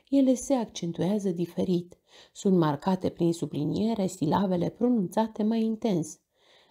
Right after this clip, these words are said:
Acele și acele, haina și haina, veselă și veselă,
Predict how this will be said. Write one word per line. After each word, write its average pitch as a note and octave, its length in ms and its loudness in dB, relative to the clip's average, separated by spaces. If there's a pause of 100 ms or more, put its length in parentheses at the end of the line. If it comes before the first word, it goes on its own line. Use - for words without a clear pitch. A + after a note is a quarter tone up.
Acele E3+ 920 2 (360)
și - 440 -14 (180)
acele, G#3+ 760 -2 (460)
haina A3+ 800 2
și - 260 -6
haina, F#3+ 720 0 (440)
veselă E3 1000 4
și - 200 -12
veselă, F#3+ 1080 2